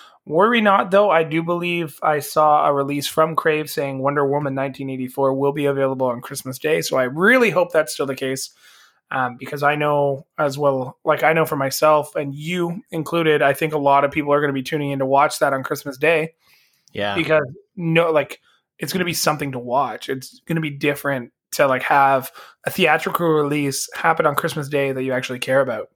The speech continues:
Speaker 1: That's not Shaggy the dog. <laughs>
Speaker 2: This is true.
Speaker 1: But, um, yeah, I just wanted to touch on it really quick because I thought it was really interesting to see that, like,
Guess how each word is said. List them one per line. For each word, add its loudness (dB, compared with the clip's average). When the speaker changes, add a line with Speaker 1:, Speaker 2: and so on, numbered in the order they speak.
Speaker 1:
That's -4
not 2
Shaggy 0
the -4
dog. -2
<laughs> 4
Speaker 2:
This 0
is -6
true. 2
Speaker 1:
But, -2
um, -2
yeah, 4
I 4
just -6
wanted 0
to -8
touch -2
on 2
it -2
really 0
quick -2
because -8
I -4
thought 2
it 0
was -8
really -4
interesting -6
to -6
see -4
that, -4
like, -14